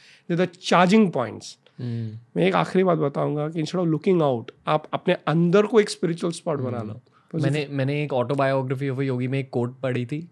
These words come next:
Speaker 2: कि "The only zen you will carry to the top of the Himalayas is the zen that you take there।"
Speaker 1: वाह।
Speaker 2: मतलब, आपके अंदर जो स्पिरिचुअलिटी है, वही आपको वहाँ मिलेगी।
Speaker 1: बिल्कुल, तो ये पैंडेमिक में हमेशा बोलता हूँ, "बाहर नहीं जा सकते तो अंदर जाओ।"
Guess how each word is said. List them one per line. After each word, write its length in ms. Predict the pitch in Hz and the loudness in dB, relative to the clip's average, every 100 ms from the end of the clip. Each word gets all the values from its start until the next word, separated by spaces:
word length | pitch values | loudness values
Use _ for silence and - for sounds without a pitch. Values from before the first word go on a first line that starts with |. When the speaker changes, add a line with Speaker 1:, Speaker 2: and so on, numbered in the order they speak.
| - | -10
Speaker 2:
कि 300 | 127 131 131 | -6 -6 -4
"The 160 | 135 | -2
only 320 | 131 131 147 | 0 0 0
zen 240 | 135 117 127 | 0 0 0
you 140 | 135 | 0
will 180 | 135 131 | -2 -2
carry 320 | 135 123 127 | -2 -2 -2
to 60 | 131 | -4
the 120 | 127 120 | -6 -4
top 160 | 117 120 | -4 -4
of 80 | 123 | -4
the 220 | 127 123 | -4 -6
Himalayas 420 | 117 113 117 120 | -4 -4 -4 -4
is 140 | 123 113 | -6 -4
the 80 | 120 | -2
zen 240 | 110 117 120 | -2 -2 -2
that 120 | 113 | -2
you 80 | 117 | -4
take 240 | 110 98 | -4 -6
there।" 280 | 98 80 - - - | -8 -10 -12 -18 -12
Speaker 1:
वाह। 600 | 113 110 117 117 117 113 | -10 -6 -4 -4 -2 -2
Speaker 2:
मतलब, 240 | 120 131 131 | 0 2 4
आपके 320 | 127 - 160 | 2 2 2
अंदर 360 | 135 135 147 | 2 2 2
जो 220 | 147 143 143 | 2 0 0
स्पिरिचुअलिटी 600 | 156 139 135 147 139 165 | 0 -2 0 0 0 0
है, 60 | |
वही 260 | 160 131 143 | 2 2 2
आपको 240 | 131 147 | 0 -2
वहाँ 260 | 127 113 113 | -2 -2 -2
मिलेगी। 440 | 107 101 98 101 147 | -4 -6 -8 -10 -6
Speaker 1:
बिल्कुल, 360 | 160 170 165 | -4 0 0
तो 100 | 135 | 2
ये 60 | 175 | 2
पैंडेमिक 440 | 165 147 170 180 | 2 4 4 2
में 100 | 202 | 0
हमेशा 340 | 175 165 170 180 | -2 0 0 0
बोलता 220 | 165 160 | 0 -2
हूँ, 100 | 165 | -2
"बाहर 340 | 131 131 165 | 0 0 0
नहीं 180 | 180 175 | 0 -2
जा 180 | 170 160 | 0 -2
सकते 340 | 165 160 170 | -2 -6 -6
तो 100 | 165 | -4
अंदर 380 | 160 131 139 147 | -2 -2 -4 -4
जाओ।" 300 | 123 113 104 | -6 -8 -12